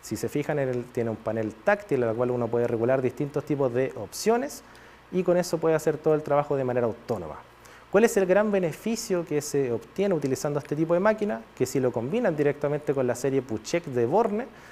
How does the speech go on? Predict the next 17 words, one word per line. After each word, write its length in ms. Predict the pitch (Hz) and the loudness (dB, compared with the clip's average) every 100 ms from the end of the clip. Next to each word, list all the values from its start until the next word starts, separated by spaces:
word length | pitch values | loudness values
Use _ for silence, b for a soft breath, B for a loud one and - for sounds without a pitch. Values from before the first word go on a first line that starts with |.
| B B - | B B -4
ustedes 380 | 127 - 180 | -2 2 2
son, 200 | - 185 190 | 4 0 0
simplemente 600 | - 208 196 185 190 175 | -4 -2 0 0 0 0
con 140 | 160 | 0
pelar 340 | 143 131 180 226 | 0 2 4 4
los 160 | 226 | 0
conductores, 640 | 226 180 170 - 214 220 247 - | 0 -2 -2 0 -2 -2 -6 -6
conductores, 520 | 135 127 127 - 185 | -2 0 0 2 2
disculpen, 500 | 165 170 185 185 214 233 B B | 2 0 0 -2 -6 -8 B B
lo 100 | - | -4
pueden 380 | 131 160 165 156 - | 4 6 6 2 -4
ir 240 | 156 156 - | -4 -4 -6
ingresando 640 | 139 123 117 - 170 160 | -2 -2 0 0 0 2
directamente 680 | 147 143 143 139 139 139 131 | 2 2 0 -2 -2 -4 -2
en 100 | 131 | 0
la 60 | 117 | -2
fornera. 420 | 101 92 82 | -4 -10 -10